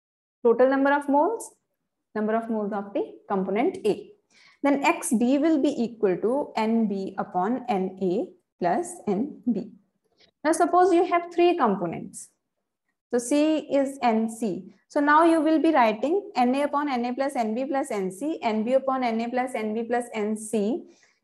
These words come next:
and then XC will be equal to NC upon NA plus NB plus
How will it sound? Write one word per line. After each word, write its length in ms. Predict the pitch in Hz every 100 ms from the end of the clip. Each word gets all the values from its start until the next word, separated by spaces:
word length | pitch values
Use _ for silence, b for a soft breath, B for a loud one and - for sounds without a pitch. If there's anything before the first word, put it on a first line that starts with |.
| -
and 200 | 240 240
then 140 | 262
XC 540 | - 269 262 - 311 320
will 160 | 302
be 140 | 240 247
equal 260 | 226 208
to 180 | 208 269 -
NC 500 | 247 277 277 285 285
upon 400 | 285 226 226 233
NA 500 | 220 214 208 220 220 233
plus 300 | 233 202 214
NB 640 | - 196 214 190 190 214 247
plus 260 | 202 233